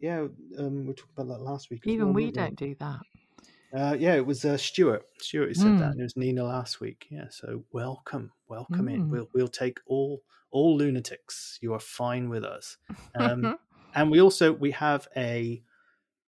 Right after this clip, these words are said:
Speaker 1: email, which is hello at the cidershed dot com.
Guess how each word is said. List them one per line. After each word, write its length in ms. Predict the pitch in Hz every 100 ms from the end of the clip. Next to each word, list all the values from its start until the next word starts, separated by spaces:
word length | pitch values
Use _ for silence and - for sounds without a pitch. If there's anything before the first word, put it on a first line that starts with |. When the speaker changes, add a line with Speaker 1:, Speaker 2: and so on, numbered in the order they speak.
| _ _ _ _
Speaker 1:
email, 480 | 156 160 139 135 185
which 280 | 165 127 -
is 120 | 123
hello 420 | - 139 127 131 127
at 140 | 127
the 60 | 120
cidershed 680 | - 120 117 113 117 113
dot 180 | - - -
com. 420 | - 110 110